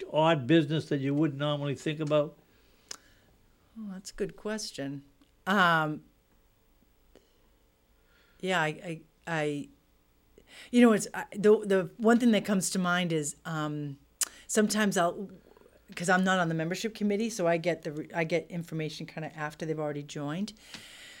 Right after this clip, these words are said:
Speaker 2: and I'll see names, and I'm like, "What do they do?" Like,
Speaker 1: Yeah.
Speaker 2: it, the name is so evasive, or, you know, that I have no idea what they do,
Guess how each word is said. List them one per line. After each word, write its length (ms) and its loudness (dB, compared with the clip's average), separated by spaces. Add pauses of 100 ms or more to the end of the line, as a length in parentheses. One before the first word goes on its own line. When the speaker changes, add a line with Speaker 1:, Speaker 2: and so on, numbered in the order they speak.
(540)
Speaker 2:
and 140 4
I'll 140 8
see 220 4
names, 440 4
and 60 0
I'm 100 0
like, 220 -4
"What 200 0
do 60 0
they 180 -2
do?" 340 -8 (220)
Like, 200 8
Speaker 1:
Yeah. 80 8
Speaker 2:
it, 100 0
the 120 6
name 280 8
is 160 4
so 540 4 (560)
evasive, 680 2
or, 300 -2
you 120 -2
know, 300 -4 (160)
that 160 2
I 80 6
have 200 4
no 80 6
idea 220 6
what 100 2
they 100 6
do, 260 2